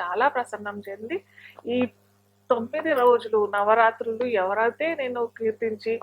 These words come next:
అమ్మవారిని పూజించి భూమి కోసమో లేదా ఇళ్ళ కోసమో లేదా ఇంకేదన్నా కోరికతో, ఆ, కూడిన పూజ చేస్తారో వారికి తప్పకుండా నా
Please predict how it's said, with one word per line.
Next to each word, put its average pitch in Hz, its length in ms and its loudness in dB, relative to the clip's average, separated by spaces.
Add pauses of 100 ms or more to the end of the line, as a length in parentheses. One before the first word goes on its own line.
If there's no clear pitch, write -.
(380)
అమ్మవారిని 220 720 0
పూజించి 247 920 -4 (560)
భూమి 254 440 0
కోసమో 214 580 -2
లేదా 208 280 0
ఇళ్ళ 214 440 -2
కోసమో 214 580 -4
లేదా 208 280 0
ఇంకేదన్నా 254 800 0 (120)
కోరికతో, 254 800 2
ఆ, 208 500 0 (560)
కూడిన 262 580 0 (760)
పూజ 254 180 2 (160)
చేస్తారో 196 540 2
వారికి 202 540 2
తప్పకుండా 254 960 0 (360)
నా 254 680 0